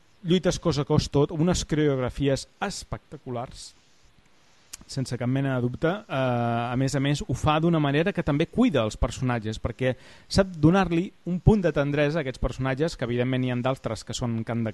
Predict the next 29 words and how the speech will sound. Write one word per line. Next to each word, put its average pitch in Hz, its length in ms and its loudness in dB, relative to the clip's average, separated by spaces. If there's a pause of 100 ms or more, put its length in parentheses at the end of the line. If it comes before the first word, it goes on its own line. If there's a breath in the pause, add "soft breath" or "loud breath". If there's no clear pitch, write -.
(140)
carn 117 260 -8
de 104 80 -6
canó, 123 240 0
no? 147 240 -8
Perquè 95 320 -16
han 98 140 -8
vingut 107 260 -2
allà 107 220 -4
a - 20 -8
ser 110 160 -6
hostiats 113 480 -6 (380 soft breath)
<laughs> - 180 12
i 135 120 4
a 127 100 4
perdre 127 280 2
la 120 140 2
vida 127 260 2
ràpidament, 135 540 4 (500 loud breath)
però, 139 400 8
però 135 320 2
diguéssim, 156 240 0
el, 175 140 2 (160)
el 139 100 -2
nucli 170 400 4
protagonista, 165 880 2
no? 175 220 -8 (100)
Doncs, 131 400 -4
eh, 120 460 -2 (100)
no, 123 140 -4